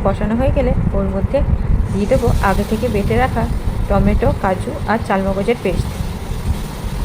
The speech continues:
মশলার সঙ্গে টমেটো, কাজু, চালমগজের পেস্টটাও ভালো করে মিশিয়ে নিতে হবে। ভালো করে টমেটো পেস্টটা কষানো হয়ে গেলে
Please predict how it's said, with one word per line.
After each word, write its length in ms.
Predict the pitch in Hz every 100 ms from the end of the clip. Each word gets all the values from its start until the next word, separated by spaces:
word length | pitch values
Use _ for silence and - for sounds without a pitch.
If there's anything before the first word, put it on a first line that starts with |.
| - - - - - - - - - - - - - - - - - - - - - - - - - - 208
মশলার 320 | 202 - 208 -
সঙ্গে 220 | 269 254 - - - - - - -
টমেটো, 320 | 202 196 196 214
কাজু, 180 | 208 214 214
চালমগজের 440 | 202 214 214 233 226
পেস্টটাও 340 | 247 - 262 - - - - 202
ভালো 200 | 196 208 214
করে 140 | 220 254
মিশিয়ে 260 | 214 - 190
নিতে 140 | 175 180
হবে। 160 | 170 170 - - - - - - - - - - - - - - - - - - - - - - -
ভালো 160 | 202 196
করে 120 | 196 262
টমেটো 300 | 208 196 - 226
পেস্টটা 280 | 262 - 233 - - -
কষানো 320 | 202 202 196 208
হয়ে 140 | 233 262
গেলে 140 | 262